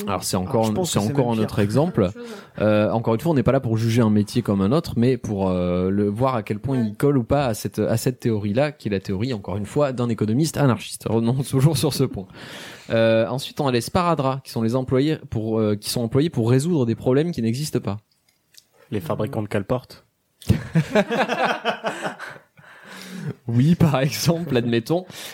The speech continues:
Speaker 1: Non, là, en fait, on va plutôt être sur un emploi qui est créé lorsqu'une per-, la personne qui s'occupe des recrutements ou qui nécessite un recrutement n'a pas forcément les connaissances nécessaires pour savoir si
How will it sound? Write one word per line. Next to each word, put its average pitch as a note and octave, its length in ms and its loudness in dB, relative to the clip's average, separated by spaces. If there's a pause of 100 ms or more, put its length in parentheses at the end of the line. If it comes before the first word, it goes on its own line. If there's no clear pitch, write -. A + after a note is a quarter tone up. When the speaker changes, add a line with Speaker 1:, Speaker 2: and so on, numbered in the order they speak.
(120)
Speaker 1:
Non, C#3+ 180 0
là, D3 160 4
en D3 60 0
fait, D3 200 0
on C3+ 40 0
va A#2 120 2
plutôt - 200 0
être C#3+ 120 2
sur B2 160 -2
un A#2 80 2
emploi A#2 240 2
qui - 120 -4
est A2 40 -4
créé A#2+ 300 -2
lorsqu'une A2 500 -2
per-, G2+ 240 -2
la G#2+ 180 -2
personne C3 320 -2
qui - 80 -10
s'occupe A#2+ 240 -8
des A2+ 80 2
recrutements G#2 520 -2
ou A2+ 60 0
qui G#2 200 -4
nécessite G#2 440 -4
un A2+ 60 0
recrutement A#2 640 -4
n'a G#2+ 300 -2
pas B2+ 140 -2
forcément A#2+ 320 -4
les A#2 80 -2
connaissances A2 420 -4
nécessaires A#2 340 -4
pour - 120 -16
savoir A2+ 280 -4
si - 440 -10